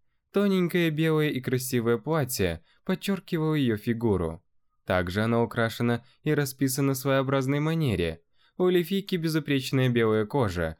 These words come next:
и голубые глаза. На самом деле, она столь красива, что не кажется настоящей. Честно говоря, от этого воротит. По бокам от неё стоят ещё два таких же высоких эльфа. Они выступают в качестве охраны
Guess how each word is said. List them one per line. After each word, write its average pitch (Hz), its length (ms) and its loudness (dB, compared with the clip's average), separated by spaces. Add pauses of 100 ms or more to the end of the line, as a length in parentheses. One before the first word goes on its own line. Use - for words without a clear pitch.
(180)
и 202 100 0
голубые 147 540 0
глаза. 98 540 -2 (440)
На 190 140 0
самом 185 340 2
деле, 175 400 0 (160)
она 180 300 0
столь 160 240 -2
красива, 147 720 0 (180)
что - 200 -2
не 190 160 2
кажется 160 420 -2
настоящей. 110 960 -2 (300)
Честно 185 320 -2
говоря, 170 460 0 (260)
от 208 160 0
этого 180 360 0
воротит. 107 680 -2 (240)
По 170 100 -2
бокам 160 320 0
от 147 160 -2
неё 156 260 2
стоят 135 380 -2
ещё 135 300 -2
два 131 400 -2 (200)
таких 190 380 0
же 156 160 -2
высоких 123 580 -2
эльфа. 90 560 -2 (420)
Они 196 260 2
выступают 170 500 0
в - 80 -18
качестве 143 460 -2
охраны 101 560 -2